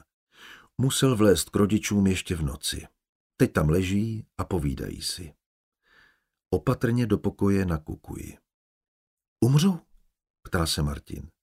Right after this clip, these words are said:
"Ne," říká mamka se smutným úsměvem a hladí brášku po vlasech. Tajím dech, aby mi neuniklo jediné slovo.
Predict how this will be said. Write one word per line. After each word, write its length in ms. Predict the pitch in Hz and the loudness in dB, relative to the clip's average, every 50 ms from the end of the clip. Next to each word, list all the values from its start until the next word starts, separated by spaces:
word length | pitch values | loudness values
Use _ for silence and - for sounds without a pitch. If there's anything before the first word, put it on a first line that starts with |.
| _ _ _ _ _ _ _ _ _ _ _ _ - | _ _ _ _ _ _ _ _ _ _ _ _ -6
"Ne," 500 | 76 85 92 95 98 101 104 104 98 - _ _ _ _ _ _ _ _ - | -4 -2 -2 -2 -4 -4 -6 -6 -8 -10 _ _ _ _ _ _ _ _ -6
říká 380 | 76 82 82 76 - 95 82 | -2 -2 -2 -2 -2 -4 -2
mamka 360 | 80 80 90 92 95 - 98 90 | -2 -2 -2 -4 -4 -6 -6 -6
se 140 | - - | -6 -4
smutným 420 | 85 - - - - - 87 76 - - | -4 -4 -6 -6 -6 -4 -4 -4 -2 -4
úsměvem 600 | 80 90 - - - 95 90 92 92 95 101 104 _ _ _ - _ _ _ - | -6 -6 -6 -6 -4 -4 -2 -2 -2 -2 -4 -6 _ _ _ -20 _ _ _ -6
a 60 | 82 | -4
hladí 360 | 76 76 87 90 90 90 87 | -2 -2 -2 -2 -2 -2 -4
brášku 420 | 78 78 87 85 82 - - - 78 | -2 -2 -2 -2 -4 -6 -6 -12 -6
po 140 | - 85 76 | -4 -4 -4
vlasech. 560 | - - - - - - 80 - _ _ _ _ _ _ _ _ _ _ _ _ _ _ _ _ _ _ _ _ _ _ - | -4 -6 -8 -10 -10 -12 -12 -16 _ _ _ _ _ _ _ _ _ _ _ _ _ _ _ _ _ _ _ _ _ _ -2
Tajím 420 | 92 92 98 92 87 85 87 73 | -2 0 0 0 0 -2 -2 -2
dech, 380 | - 80 98 104 - - - _ _ _ - | -2 -2 -4 -4 -8 -14 -20 _ _ _ -4
aby 160 | 78 98 95 | -2 -2 0
mi 120 | 87 80 | 0 0
neuniklo 560 | 73 76 - - 98 101 101 95 - 98 95 | -2 -2 -2 -4 -4 -4 -4 -4 -4 -4 -2
jediné 420 | 92 90 87 85 90 85 92 92 92 | -2 -2 -2 -4 -4 -6 -6 -6 -8
slovo. 500 | - - - 82 71 76 - 82 - | -8 -6 -6 -6 -6 -6 -10 -14 -18